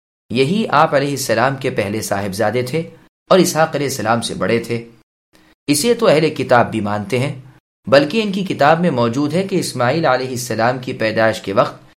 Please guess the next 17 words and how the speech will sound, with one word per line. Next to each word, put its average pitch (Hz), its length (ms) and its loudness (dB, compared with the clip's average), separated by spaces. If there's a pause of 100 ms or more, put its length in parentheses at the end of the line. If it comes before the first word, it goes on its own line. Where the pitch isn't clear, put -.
(240)
ابراہیم 156 420 4
علیہ 180 200 4
السلام 143 440 2
کی 139 120 -6
عمر 131 280 0 (240)
چھیاسی 147 540 2
سال 107 320 0
کی 104 120 -8
تھی، 98 260 -10 (460)
اور 123 120 2
جس - 260 -2
وقت 226 300 -4
اسحاق 151 440 -2
علیہ 147 220 2
السلام 117 440 0
تولد 113 400 -2
ہوئے، 160 300 0